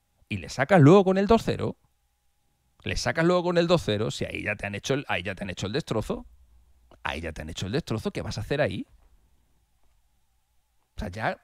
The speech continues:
Rüdiger ahí, ya, ¿qué, qué pinta ya Rüdiger ahí? Ya es liarse la manta a la cabeza y pa'lante. Lo que pasa es que también os digo una cosa.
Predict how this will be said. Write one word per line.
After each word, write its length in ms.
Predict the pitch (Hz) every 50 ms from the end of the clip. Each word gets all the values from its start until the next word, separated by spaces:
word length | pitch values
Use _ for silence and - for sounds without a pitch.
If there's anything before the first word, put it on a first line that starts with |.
| _ _ - -
Rüdiger 500 | - - 113 127 143 160 208 190 208 190
ahí, 200 | 170 147 196 254
ya, 180 | 247 208 202 233
¿qué, 160 | - - 208
qué 160 | - - 185
pinta 340 | - - 165 139 120 - 113
ya 140 | 104 110 107
Rüdiger 420 | 110 117 117 113 113 101 101 98
ahí? 240 | 90 82 82 85 - - _ _ _ _ _ -
Ya 340 | 98 87 87 92 92 90 113
es 380 | 131 151 156 - - 240 - -
liarse 480 | - 95 98 95 104 110 117 - - 139
la 140 | 131 123 123
manta 240 | 131 131 131 117 135
a 40 |
la 120 | 127 127 123
cabeza 460 | 131 127 135 147 139 - 185 196 190
y 100 | 160 131
pa'lante. 340 | 98 98 87 98 131 143 110
Lo 80 | 95
que 40 | 87
pasa 160 | 117 117 -
es 40 | 147
que 80 | 139 117
también 220 | 104 95 117 127
os 80 | 123 110
digo 160 | 107 95 90
una 160 | 82 - 82
cosa. 320 | 101 135 - - - -